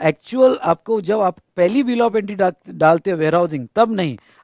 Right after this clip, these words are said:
ओके, आपका जो second bill of entry home consumption है, उस दिन के रेट लिए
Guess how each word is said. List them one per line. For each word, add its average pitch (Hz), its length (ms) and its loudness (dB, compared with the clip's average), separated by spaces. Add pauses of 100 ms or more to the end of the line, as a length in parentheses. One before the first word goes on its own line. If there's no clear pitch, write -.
ओके, 170 160 -2
आपका 202 600 2
जो 202 180 -10
second 254 320 -2
bill 247 320 -2
of 190 60 -8
entry 190 240 -6
home 180 200 -4
consumption 160 540 -8
है, 185 200 -6
उस 165 100 -10
दिन 190 200 -10
के 190 120 -8
रेट 160 240 -6
लिए 156 320 -2